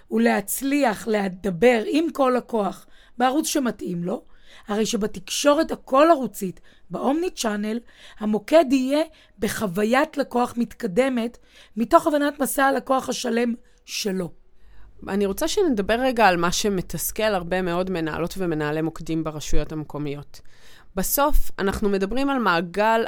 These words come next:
Speaker 2: השירות השלם במוקד, אבל גם אם במוקד ייתנו לי שירות מצוין, יענו אחרי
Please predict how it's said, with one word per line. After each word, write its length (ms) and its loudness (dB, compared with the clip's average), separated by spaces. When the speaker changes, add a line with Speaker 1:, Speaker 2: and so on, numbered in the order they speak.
Speaker 2:
השירות 680 0
השלם 580 0
במוקד, 600 -4
אבל 500 0
גם 280 0
אם 220 4
במוקד 840 0
ייתנו 320 -4
לי 240 -4
שירות 360 -4
מצוין, 580 0
יענו 680 0
אחרי 600 -2